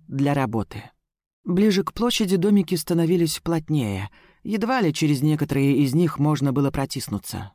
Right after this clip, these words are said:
Осенняя ярмарка набирала обороты, оживляла заполненную людьми улицу.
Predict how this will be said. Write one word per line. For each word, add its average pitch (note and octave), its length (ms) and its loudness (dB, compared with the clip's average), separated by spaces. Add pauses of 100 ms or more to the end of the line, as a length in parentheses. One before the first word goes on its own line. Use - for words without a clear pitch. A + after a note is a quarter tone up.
(420)
Осенняя F#3+ 720 2
ярмарка E3 600 2
набирала D3+ 540 2
обороты, C3+ 720 -2 (360)
оживляла G#3 560 0
заполненную E3+ 760 2
людьми D3 420 2
улицу. - 600 -2